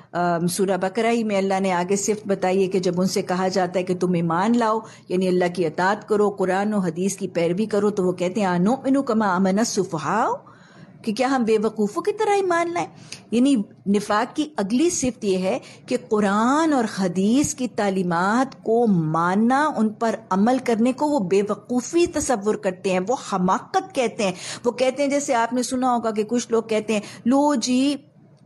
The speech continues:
अब मैं भी फनेटिक हो जाऊं, अब मैं भी ऑर्थोडॉक्स हो जाऊं, मैं भी अब इतनी कट्टर हो जाऊं, को मेरा दिमाग ख़राब है कि मैं इतनी, इतनी मुतशद्दिद हो जाऊं।"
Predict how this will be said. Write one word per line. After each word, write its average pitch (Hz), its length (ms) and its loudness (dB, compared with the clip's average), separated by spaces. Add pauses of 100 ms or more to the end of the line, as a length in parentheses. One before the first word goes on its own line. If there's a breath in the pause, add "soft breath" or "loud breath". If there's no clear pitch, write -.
(320)
अब 208 100 2
मैं 220 160 2
भी 277 100 2
फनेटिक 277 540 0
हो 311 120 2
जाऊं, 330 240 0 (760)
अब 220 80 0
मैं 240 260 2
भी 302 120 2
ऑर्थोडॉक्स 302 680 -2
हो 285 180 0
जाऊं, 285 260 -2 (180)
मैं 262 220 2
भी 294 120 2
अब 262 120 0
इतनी 339 320 0
कट्टर 302 420 -2
हो 277 120 2
जाऊं, 269 280 -2 (500 loud breath)
को 202 80 0
मेरा 214 220 4
दिमाग 196 380 2
ख़राब 359 360 2
है 349 80 0
कि 311 120 -4
मैं 277 200 0
इतनी, 262 420 0 (240 loud breath)
इतनी 254 320 2
मुतशद्दिद 226 720 0
हो 254 140 4
जाऊं।" 240 220 -2